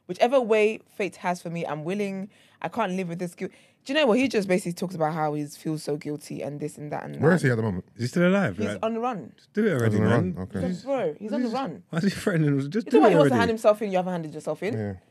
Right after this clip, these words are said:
Speaker 1: You're
Speaker 3: Just
Speaker 1: on the run. You say you wanna die, you haven't died yet.
Speaker 3: Yeah, just string up
Speaker 1: Do you know
Speaker 3: already,
Speaker 1: what's mad?
Speaker 3: man.
Speaker 1: So basically, he's changed his Instagram name, yeah, but he's changed his Instagram name to the death, in, the day in which he killed her. So he's changed his name to Benjamin.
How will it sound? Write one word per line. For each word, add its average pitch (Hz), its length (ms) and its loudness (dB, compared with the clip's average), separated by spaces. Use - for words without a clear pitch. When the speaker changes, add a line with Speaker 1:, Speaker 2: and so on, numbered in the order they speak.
Speaker 1:
You're - 100 0
Speaker 3:
Just - 60 0
Speaker 1:
on 269 100 2
the 269 80 0
run. 220 80 4
You 214 60 -2
say 262 100 -2
you 214 80 2
wanna 190 160 2
die, 175 160 4
you 160 140 2
haven't 151 160 -2
died 151 200 -2
yet. 143 240 -4
Speaker 3:
Yeah, 90 160 -8
just 147 200 -8
string 147 240 -4
up 131 120 -4
Speaker 1:
Do - 60 -10
you 104 80 0
know 277 60 4
Speaker 3:
already, - 0 -
Speaker 1:
what's 302 120 0
mad? - 100 0
Speaker 3:
man. 226 120 0
Speaker 1:
So - 60 -4
basically, 240 240 -4
he's 190 80 -8
changed 302 260 -4
his 233 160 -8
Instagram 175 240 0
name, 151 180 -6
yeah, 143 120 -8
but 170 160 -8
he's 240 120 -4
changed 262 280 -6
his 220 120 -8
Instagram 175 220 0
name 175 380 -6
to 202 380 -2
the 180 140 -2
death, 196 340 4
in, 175 180 -8
the 180 120 0
day 208 240 4
in 180 80 0
which 180 140 -4
he 185 40 -10
killed 196 200 -6
her. 247 100 -2
So - 140 2
he's 196 140 2
changed 277 240 2
his 208 80 -4
name 214 160 0
to 190 80 -6
Benjamin. 190 680 0